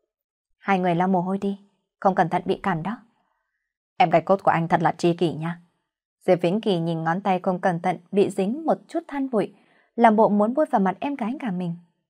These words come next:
"Tới đây, để cho anh trai ôm một chút đi." "Anh mau tránh ra, bẩn chết đi được." Diệp Tố Kỳ thét chói tai mà né tránh. Vì như đổi thành bình thường, Diệp Vĩnh Kỳ nhất định sẽ chơi với em gái. Nhưng hôm nay người trong lòng cũng ở bên cạnh nhìn,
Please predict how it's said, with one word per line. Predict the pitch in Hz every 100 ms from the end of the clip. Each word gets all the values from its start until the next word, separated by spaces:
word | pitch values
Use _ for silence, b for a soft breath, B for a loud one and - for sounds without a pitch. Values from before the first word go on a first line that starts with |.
| _ _ _ _
"Tới | - 180
đây, | 170 170 _ _ _
để | 170
cho | 156 165
anh | 165
trai | 170 165 170
ôm | - 175
một | 151
chút | 247 262
đi." | 196 196 _ _ _ _ _ _ _ -
"Anh | 202
mau | 185
tránh | 180 185
ra, | 226 233 - _
bẩn | 196 180
chết | 165 302
đi | 277
được." | 262 220 - _ _ _ _ _ _ _
Diệp | - 180 -
Tố | 170 165
Kỳ | 190 160
thét | 160 240
chói | - 180 185
tai | 196 185
mà | 175
né | 160 180 202
tránh. | 190 185 262 - _ _ _ _
Vì | - 180
như | 175
đổi | 170 175
thành | 165 175 165
bình | 170 160
thường, | 180 170 165 _ _ _ _
Diệp | 233 220
Vĩnh | 226 320
Kỳ | 262
nhất | 208 311
định | 233 190
sẽ | - -
chơi | 202 180
với | 175
em | 214
gái. | 196 180 175 233 - _ _ _
Nhưng | 185 180
hôm | 180 170
nay | 170 170
người | 175 160
trong | 185 175
lòng | 175 160
cũng | 175
ở | 190
bên | 185 175
cạnh | 175 180
nhìn, | 175 175